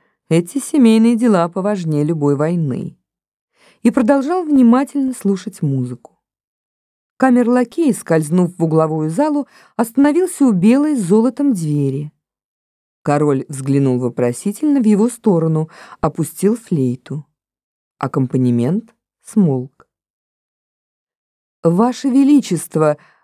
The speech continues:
графиня Рейнбек», доложил камерлакей. «Рейнбек? Рейнбек?» громко спрашивал король. «Не помню. Что за дама?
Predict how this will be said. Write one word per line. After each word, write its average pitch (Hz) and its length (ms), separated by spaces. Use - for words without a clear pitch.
графиня 262 1080
Рейнбек», 139 1000
доложил 143 600
камерлакей. 139 920
«Рейнбек? 139 960
Рейнбек?» 135 840
громко 143 400
спрашивал 139 520
король. 135 440
«Не 131 240
помню. 143 640
Что - 360
за 233 180
дама? 233 500